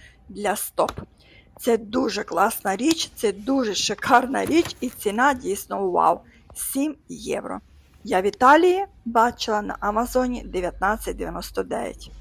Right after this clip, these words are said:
Щоб ви розуміли. І я його взяла. Так, це дезодоранчики різні. Е, це всякі масочки.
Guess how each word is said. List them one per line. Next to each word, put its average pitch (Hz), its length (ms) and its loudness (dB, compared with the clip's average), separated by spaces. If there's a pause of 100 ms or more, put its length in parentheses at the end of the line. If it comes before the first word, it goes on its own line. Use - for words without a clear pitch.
(420)
Щоб - 200 -10
ви 202 80 -4
розуміли. 190 560 -6
І 214 120 -4
я - 160 -2
його 269 180 0
взяла. 311 420 6 (840)
Так, 185 320 -4
це 349 160 2
дезодоранчики 233 1000 -2
різні. 294 760 2 (920)
Е, 208 760 -6
це - 260 -6
всякі 214 560 -6
масочки. 196 1000 -6